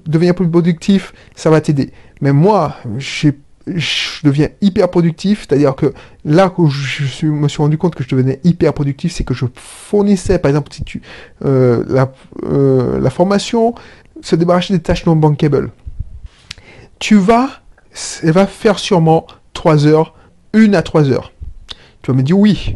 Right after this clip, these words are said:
une à trois heures, tu t'imagines que c'est difficile de tourner une, une vidéo, une formation de une à trois heures. Tu, toi, tu, tu t'imagines qu'il te faudra... Alors si toi tu devais la faire, si tu t'intéresses à l'infoprenariat, tu te prendrais, allez, trois, quatre jours, cinq jours et encore.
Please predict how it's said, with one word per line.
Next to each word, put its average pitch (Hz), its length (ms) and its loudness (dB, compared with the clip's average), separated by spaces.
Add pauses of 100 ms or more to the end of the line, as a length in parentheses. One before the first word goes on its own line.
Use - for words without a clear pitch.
une 160 140 2
à 143 80 0
trois 143 240 0
heures, 185 160 4
tu - 100 -20 (140)
t'imagines 143 420 -2
que 156 100 -4
c'est 127 220 -6
difficile 175 460 -2
de 160 60 2
tourner 165 480 0 (420)
une, 185 340 2 (100)
une 165 140 4
vidéo, 151 520 2 (260)
une 160 100 2
formation 160 400 2
de 160 140 2
une 151 180 0
à 143 60 0
trois 156 260 0
heures. 143 160 0
Tu, - 280 -6
toi, 170 180 -2
tu, - 140 -18 (200)
tu 151 240 -10
t'imagines 151 640 -4
qu'il - 100 -10
te - 80 -20
faudra... 165 800 2 (280)
Alors 110 180 -6
si - 140 -16
toi 175 160 0
tu 160 80 2
devais 147 240 4
la 143 100 2
faire, 180 440 0 (200)
si - 160 -20
tu - 60 -20
t'intéresses 127 400 -2
à - 20 0
l'infoprenariat, 120 720 0 (220)
tu - 100 -4
te 143 60 -4
prendrais, 151 520 4 (220)
allez, 131 240 0
trois, 156 320 2
quatre 147 160 -2
jours, 160 340 2
cinq 151 220 0
jours 156 400 2
et 131 140 2
encore. - 400 -4